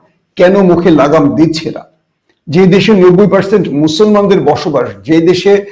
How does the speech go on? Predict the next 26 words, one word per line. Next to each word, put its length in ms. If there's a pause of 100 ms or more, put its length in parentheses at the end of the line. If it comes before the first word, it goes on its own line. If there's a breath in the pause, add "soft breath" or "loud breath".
(380 loud breath)
রাসূলকে 500
নিয়ে 120
একটা 200
ছোট্ট 240
কটূক্তি 520
করলে 260
মানুষ 340
জীবন 460
দেওয়ার 240
জন্য 180
রাজপথে 640
নেমে 260
যায়, 200 (480)
সেই 300
দেশে 280
ইসলামের 680
আইনের 460
বিরুদ্ধে 540
গিয়ে, 240
শরিয়া 480
আইনের 320
বিরুদ্ধে 540
গিয়ে 200 (600)
এভাবে 400
বক্তব্য 680
দিয়ে 580